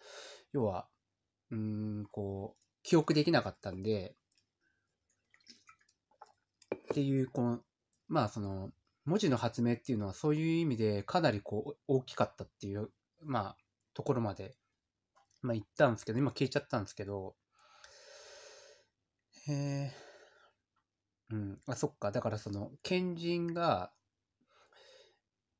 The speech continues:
その古代エジプトでの意思決定っていうのは、その賢人の脳内で、うんと、決めたことで、うん、回ってたというよりは、その、要は文字盤、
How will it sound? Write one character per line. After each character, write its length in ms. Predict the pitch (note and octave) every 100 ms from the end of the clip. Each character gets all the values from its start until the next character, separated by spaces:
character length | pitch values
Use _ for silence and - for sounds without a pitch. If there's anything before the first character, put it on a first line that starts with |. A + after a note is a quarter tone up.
| _ - - -
そ 100 | -
の 80 | A#2+
古 140 | -
代 160 | F3+ A2+
エ 20 |
ジ 140 | A#2+
プ 100 | -
ト 140 | - C3+
で 300 | F3 B2+ -
の 160 | D#3 C3
意 20 |
思 40 | - -
決 220 | - -
定 120 | G#2
っ 60 | -
て 140 | G#2+
い 40 |
う 20 | G#2
の 120 | A2
は、 280 | B2 G2+ G2+
そ 160 | -
の 80 | G#2+
賢 400 | - G3 F#3+ F#3
人 340 | - F#3+ F#3
の 140 | F#3 E3+
脳 280 | F#3 F#3+ D3
内 280 | A2+ G2+
で、 420 | A2 B2+ G#2+ F#2+ - _ _ _
う 40 | A2+
ん 300 | G#2 G#2 G2+ _ _ _ -
と、 380 | G2+ G2 F#2+ -
決 140 | D3
め 80 | D3
た 120 | D3+
こ 140 | D#3
と 180 | D3 D3
で、 300 | D3 E3+ A2
う 60 | C3
ん、 200 | B2 B2+ - _ C3
回 140 | A#2+ B2
っ 40 |
て 120 | -
た 100 | B2+
と 120 | -
い 180 | G#2+ G#2+
う 20 |
よ 120 | A2+ A2
り 100 | G#2+
は、 340 | B2 G2+ - _ - - - - - _
そ 160 | - G2
の、 540 | F#2 F#2 F#2 F#2 G2
要 100 | C#3+
は 200 | F#2+ F2
文 140 | A#2 C3
字 100 | F3+
盤、 240 | G#2 E2+